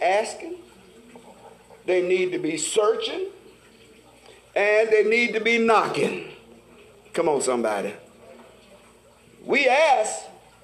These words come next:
but we don't search. We ask,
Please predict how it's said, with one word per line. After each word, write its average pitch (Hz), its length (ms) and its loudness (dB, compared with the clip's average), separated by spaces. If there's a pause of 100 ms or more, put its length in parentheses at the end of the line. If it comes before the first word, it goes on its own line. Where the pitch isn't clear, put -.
(220)
but 233 200 2
we 269 120 -2
don't 240 280 0
search. - 580 -4 (1300)
We 254 220 2
ask, 262 520 4